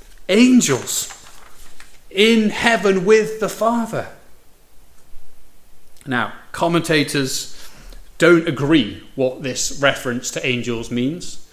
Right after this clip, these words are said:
They don't agree because they don't understand it. And I'm not gonna stand here and tell you I know exactly what's going on. But at the very least,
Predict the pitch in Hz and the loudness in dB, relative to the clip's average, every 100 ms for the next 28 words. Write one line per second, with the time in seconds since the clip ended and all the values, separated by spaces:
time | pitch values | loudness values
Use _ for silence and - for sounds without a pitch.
0 | - - 139 202 185 135 156 156 151 - | -18 -2 4 6 6 4 4 4 2 0
1 | 147 139 139 127 113 - 120 123 190 - | 2 4 4 0 -6 -6 -4 -4 -6 -10
2 | - - - - - - - 147 180 175 | -18 -20 -20 -20 -20 -12 -2 0 2 2
3 | 151 143 156 147 143 131 123 135 131 127 | 0 0 0 2 2 2 0 0 2 4
4 | 127 123 117 - 123 120 - 113 110 156 | 2 2 -2 -2 -4 -4 -4 -2 -4 -6
5 | 190 - - - - - - - - - | -8 -18 -20 -20 -20 -20 -16 -16 -16 -20
6 | - - - - - 160 160 160 139 - | -20 -20 -18 -18 -2 0 0 -2 -6 -4
7 | 214 233 247 240 226 202 202 147 202 - | 0 2 4 4 2 2 2 2 0 -2
8 | - - - | -4 -6 -12